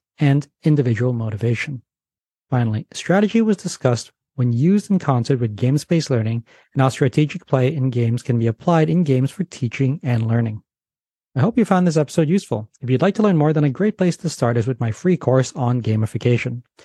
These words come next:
You can sign up for it at universityxp dot com slash gamification.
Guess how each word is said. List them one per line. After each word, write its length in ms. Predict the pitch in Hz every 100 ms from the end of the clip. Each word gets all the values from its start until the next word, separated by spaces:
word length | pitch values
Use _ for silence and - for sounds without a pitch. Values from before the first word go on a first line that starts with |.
| _ _
You 80 | 131
can 100 | 127
sign 180 | - 139
up 100 | 160
for 120 | -
it 80 | 175
at 100 | 123
universityxp 760 | 120 123 120 113 127 110 -
dot 180 | 151 170
com 200 | - 160
slash 500 | - - 151 170 - -
gamification. 800 | 120 110 110 120 160 156 135